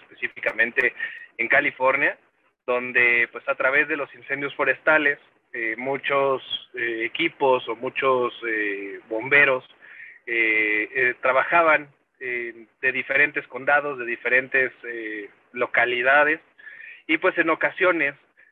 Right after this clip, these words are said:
se daban cuenta que, que el principal problema que se tenía para la resolución de los incidentes, pues es que no se hablaba el mismo idioma. Entonces, de ahí se deriva o se empieza a trabajar e-, en esta herramienta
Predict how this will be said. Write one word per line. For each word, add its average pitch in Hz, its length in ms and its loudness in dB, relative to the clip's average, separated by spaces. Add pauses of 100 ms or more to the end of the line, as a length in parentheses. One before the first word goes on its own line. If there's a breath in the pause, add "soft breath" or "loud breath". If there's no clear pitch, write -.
(120)
se 127 80 -8
daban 143 260 2
cuenta 143 400 0
que, 117 420 -6
que 113 200 -8
el 113 280 -10
principal 123 480 0
problema 135 480 2
que 117 200 -6
se 113 80 -8
tenía 123 580 0 (400 soft breath)
para 117 320 4
la 117 140 2
resolución 120 680 -2
de 147 60 0
los 135 240 -2
incidentes, 143 720 2
pues 123 140 -8
es 127 100 -8
que 143 160 2
no 139 260 4 (120)
se 156 100 4
hablaba 127 420 4
el 123 120 -2
mismo 127 340 -8
idioma. 113 380 -2 (800 loud breath)
Entonces, 143 560 2
de 147 100 4
ahí 165 300 4
se 196 60 2
deriva 165 480 4
o 147 140 -2
se - 100 -16
empieza 139 320 -8
a - 20 -20
trabajar 139 480 2
e-, 123 240 0
en 135 100 -4
esta 151 220 2
herramienta 139 640 0